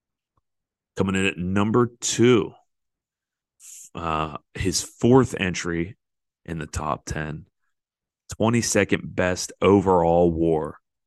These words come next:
This would be Jeremy P. Freddie Barnes, two thousand and nine, three hundred and twenty-six points on ten starts, uh, an average of thirty-two point six, a war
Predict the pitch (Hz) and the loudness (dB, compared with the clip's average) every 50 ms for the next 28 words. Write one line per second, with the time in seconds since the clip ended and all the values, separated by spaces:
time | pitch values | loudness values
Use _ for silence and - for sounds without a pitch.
0 | _ _ _ _ _ _ _ _ - - - - 104 95 87 82 90 85 76 - | _ _ _ _ _ _ _ _ -16 -12 -4 -2 -2 0 0 0 0 0 0 -2
1 | 90 92 98 107 110 110 113 113 - - - 87 85 82 82 80 - _ _ _ | -2 0 0 0 0 -2 -2 -4 -4 -4 -4 -4 -4 -4 -6 -8 -10 _ _ _
2 | _ _ _ _ _ _ - - - 101 104 113 131 139 135 123 120 - - 90 | _ _ _ _ _ _ -6 0 2 4 6 8 8 6 6 4 0 -2 0 2
3 | 92 90 85 80 78 71 - - - - - _ - - - 110 113 - - 90 | 2 2 2 0 -2 -6 -10 -12 -14 -14 -14 _ -4 0 2 2 2 2 -2 -6
4 | 90 92 95 104 98 98 101 95 95 95 92 85 85 85 87 85 71 - - - | -4 -4 -4 -4 -4 -4 -4 -4 -4 -4 -4 -4 -2 0 0 -2 -2 -6 -10 -16
5 | - _ _ _ _ _ _ _ _ - - 98 107 120 123 131 127 127 123 120 | -18 _ _ _ _ _ _ _ _ -12 -4 2 4 6 6 6 6 4 2 0
6 | - 104 95 - - - 107 113 117 120 117 - - - - 110 113 - - - | -2 -2 -6 -8 -6 -4 -2 -2 -2 -2 -4 -4 -4 -2 -2 -2 -2 -4 -8 -16
7 | - - - 90 87 82 82 76 - - - - - - - - _ - - 90 | -20 -16 -14 -12 -10 -10 -12 -12 -12 -12 -12 -14 -16 -18 -20 -20 _ -10 -6 -4
8 | 98 98 92 - - - 90 85 85 85 76 - - - - - _ _ _ _ | -4 -4 -4 -6 -8 -6 -6 -4 -4 -6 -6 -8 -10 -12 -12 -14 _ _ _ _
9 | _ _ _ _ _ _ _ _ _ - 82 80 80 78 80 78 76 - - - | _ _ _ _ _ _ _ _ _ -12 -8 -6 -6 -6 -6 -6 -8 -10 -8 -4
10 | 90 90 95 98 92 101 98 95 85 - - - - 82 - - - 107 110 110 | -2 0 0 2 2 2 2 2 0 -4 -8 -6 -8 -8 -6 -2 0 2 4 4
11 | 107 101 - - 104 85 - 90 87 85 80 - - - 85 82 80 - - - | 4 2 2 0 -2 -2 -2 -4 -4 -4 -4 -6 -8 -8 -6 -8 -8 -8 -12 -14
12 | - - _ _ _ _ _ _ _ _ _ _ - 85 82 80 80 82 85 90 | -16 -18 _ _ _ _ _ _ _ _ _ _ -6 -6 -6 -6 -8 -10 -12 -2
13 | 107 113 113 107 95 78 71 - - | 2 4 6 6 6 4 2 -2 -6